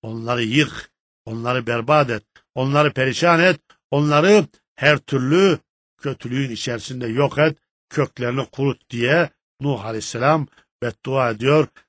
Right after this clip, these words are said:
Nihayet bedduası da tutuyor. Allah onu kabul ederek, peygamberine yardım ederek onların da işini bitiriveriyor böylece.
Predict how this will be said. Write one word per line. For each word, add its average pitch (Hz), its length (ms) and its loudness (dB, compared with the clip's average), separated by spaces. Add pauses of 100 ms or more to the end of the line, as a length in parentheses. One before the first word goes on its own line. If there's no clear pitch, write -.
Nihayet 139 500 -4
bedduası 135 560 -4
da 123 100 -6
tutuyor. 160 480 4 (340)
Allah 147 300 2
onu 139 220 0
kabul 139 320 0
ederek, 139 460 2 (300)
peygamberine 135 560 0
yardım 135 420 0
ederek 135 420 2 (320)
onların 131 420 -2
da 113 80 -8
işini 131 540 -2 (400)
bitiriveriyor 117 720 -6
böylece. 92 520 -12